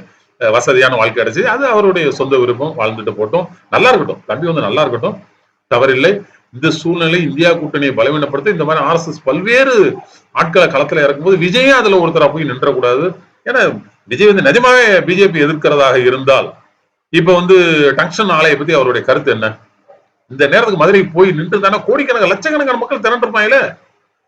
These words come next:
தென், தென் தமிழ்நாடே விஜய் பின்னாடி வந்திருக்குமே, ஏன் வரல? அப்ப பலத்த சந்தேகம் வருதுல விஜயோட அரசியல். நம்ம ஆதவ அர்ஜுனா அவரோட அரசியல் எப்படி சந்தேகத்துக்கு இடமா இருக்கிற மாதிரி தானே.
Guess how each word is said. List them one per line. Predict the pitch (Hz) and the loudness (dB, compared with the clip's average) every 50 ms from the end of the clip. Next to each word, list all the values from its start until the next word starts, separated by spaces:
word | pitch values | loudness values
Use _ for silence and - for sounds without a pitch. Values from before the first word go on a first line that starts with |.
| _ _ 139 | _ _ 0
தென், | 147 185 214 196 - | 0 0 0 -4 -2
தென் | 175 185 226 254 | -2 -2 0 0
தமிழ்நாடே | 220 202 214 254 269 269 277 277 277 269 254 240 220 | 0 0 2 4 4 4 4 4 4 4 4 2 0
விஜய் | 208 208 208 226 220 | -2 -2 -2 -4 -4
பின்னாடி | 208 208 214 208 208 | -2 0 0 0 0
வந்திருக்குமே, | 196 190 196 196 202 202 190 | 0 0 -2 -2 -2 0 0
ஏன் | 208 240 220 202 | 2 2 4 4
வரல? | 196 208 214 214 190 120 104 - - _ _ _ _ _ _ _ _ _ - - _ _ _ _ _ _ - | 2 2 2 2 0 0 -2 -6 -14 _ _ _ _ _ _ _ _ _ -20 -20 _ _ _ _ _ _ -10
அப்ப | - 160 139 | -8 -4 -2
பலத்த | 147 196 262 262 - 196 | 0 0 0 0 -4 -4
சந்தேகம் | - 208 226 269 277 262 226 190 | -4 -4 -4 -2 0 0 0 0
வருதுல | 170 170 170 165 151 120 107 | 0 0 2 2 2 2 2
விஜயோட | 104 123 170 185 185 180 | 0 0 0 0 2 2
அரசியல். | 170 165 170 165 170 185 180 147 | 2 0 0 0 0 0 0 0
நம்ம | 110 95 95 | -2 -4 -4
ஆதவ | 98 143 190 208 196 | -2 0 2 2 2
அர்ஜுனா | 180 175 190 185 190 190 185 | 0 0 0 2 2 2 4
அவரோட | 180 180 175 175 170 160 | 2 2 2 2 2 2
அரசியல் | 156 165 165 165 - 190 175 165 | 2 0 -2 0 0 0 2 0
எப்படி | 160 160 185 180 170 165 | 0 0 -2 -2 -2 -2
சந்தேகத்துக்கு | 165 143 156 175 180 170 175 165 160 | -4 -6 -4 -4 -4 -2 -2 -2 -4
இடமா | 165 165 170 | -2 -2 -2
இருக்கிற | 160 156 156 151 | -4 -4 -6 -6
மாதிரி | 151 151 143 151 | -6 -8 -8 -8
தானே. | 151 143 123 | -6 -6 -6